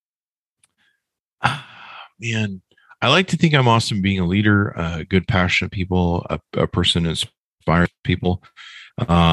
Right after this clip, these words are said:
I have a lot of followers across social media. Um, people like me for some reason. I don't know if I, I've had some people say that they follow me because they're just waiting to see the car finally hit the wall, uh,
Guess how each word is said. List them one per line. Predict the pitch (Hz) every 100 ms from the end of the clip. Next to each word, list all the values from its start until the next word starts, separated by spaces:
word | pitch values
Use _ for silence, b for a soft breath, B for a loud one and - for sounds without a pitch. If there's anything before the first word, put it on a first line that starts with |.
| 80 80 80
I | 82 -
have | 85
a |
lot | 87 87
of | 87
followers | - 82 87 90 90 92 - -
across | - 85
social | - 87 -
media. | 82 90 90 90 _ B B B -
Um, | 90 87 85 85 85 -
people | 90 87
like | 87 95
me | 110 95
for | - 98 101
some | 95 101
reason. | 101 101 107 107 101 110
I | - 92
don't | 92 95
know | 92 92
if | 87 - B B B
I, | 80 98 101
I've | 98
had | 104 92
some | - 95
people | 107 101
say | 90 - 95 95
that | 90 85 -
they | 92
follow | 90 87 87
me | 92
because | 90 92 - 90 87 - b b b
they're | 95
just | 90
waiting | 82 82 90 95 92
to |
see | 82 - 92 92 90 87
the | - 92
car | - 87 92
finally | 95 98 98
hit | 98
the | 95
wall, | 90 92 95 110 - b b b b -
uh, | 101 101 95 95 95 95 92